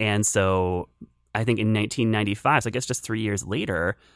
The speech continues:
um, I started to write reviews for the youth section of our local newspaper, which was called The Observer Reporter. Um, I started to do, um, yeah, I started to <laughs> write my, like, pretentious, obnoxious little thirteen-year-old reviews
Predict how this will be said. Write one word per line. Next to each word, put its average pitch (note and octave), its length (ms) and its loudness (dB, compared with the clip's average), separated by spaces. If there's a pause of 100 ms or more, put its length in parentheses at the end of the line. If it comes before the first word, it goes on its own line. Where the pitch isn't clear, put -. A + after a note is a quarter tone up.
(160)
um, G2+ 260 2
I A#2 140 2
started A2+ 380 2
to C3+ 100 2
write G#2+ 160 2
reviews G2+ 500 0
for G#2 380 0
the G#2 100 -2
youth A2+ 300 2
section - 380 -2
of F#2+ 100 -2
our G2 100 2
local G2 380 0
newspaper, G2+ 880 0 (340)
which A#2 160 2
was A#2 120 -2
called G#2+ 240 2
The A2 60 4
Observer G#2 360 2
Reporter. G#2+ 680 0 (500)
Um, G2 680 4
I G#2+ 80 2
started G#2 300 2
to G#2+ 80 -4
do, F#2 340 0
um, F2+ 460 0
yeah, D#3+ 260 2
I D#2 80 -2
started A#2 320 2
to C#3+ 60 6
<laughs> - 20 8
write B2 180 4
my, A2+ 140 2
like, G#2 320 0
pretentious, A2 580 0
obnoxious G#2 460 2
little G#2+ 160 -4
thirteen-year-old G#2 500 -2
reviews G#2+ 640 -2